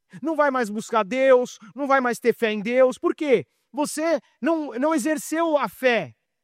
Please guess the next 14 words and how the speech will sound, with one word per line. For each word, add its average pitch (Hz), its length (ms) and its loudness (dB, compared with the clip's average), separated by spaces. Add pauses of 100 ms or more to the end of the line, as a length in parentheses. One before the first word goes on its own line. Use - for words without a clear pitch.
(1900)
Qualquer 302 320 4
coisa 302 420 4
vai 262 120 2
te 247 120 -10
parar. 233 400 2
Por 330 200 -2
quê? 294 180 0
Você 262 280 -2
desiste 311 500 -2
fácil. 339 540 0 (540)
Quantos 233 180 -4
estão 208 120 -6
me 175 80 -6
acompanhando? 151 600 -6